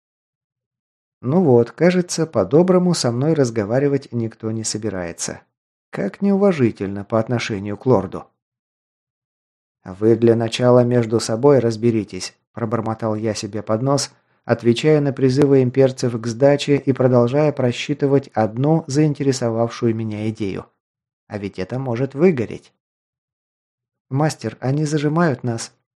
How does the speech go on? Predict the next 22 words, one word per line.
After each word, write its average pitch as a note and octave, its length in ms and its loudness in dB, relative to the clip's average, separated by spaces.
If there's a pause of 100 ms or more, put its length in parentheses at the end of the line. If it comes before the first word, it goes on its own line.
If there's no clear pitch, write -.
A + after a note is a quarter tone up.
(140)
предупредила B2 680 4
Химера, C3+ 460 2
прерывая A#2+ 520 4
мои A#2+ 240 -2
мысли. G#2 440 -6 (800)
И D3 120 2
действительно, A#2 800 0
словно E3 440 4
забыв C#3+ 460 4
о - 80 -2
своих B2+ 400 0
противоречиях, B2 960 0 (140)
оба B2+ 360 6
имперских B2 560 0
флота D3 400 2
нависали C#3 560 2
надо C3+ 280 2
мной C#3 220 0
с B2+ 60 -2
двух C3+ 260 2
сторон C3+ 400 0
сверху, D3 600 2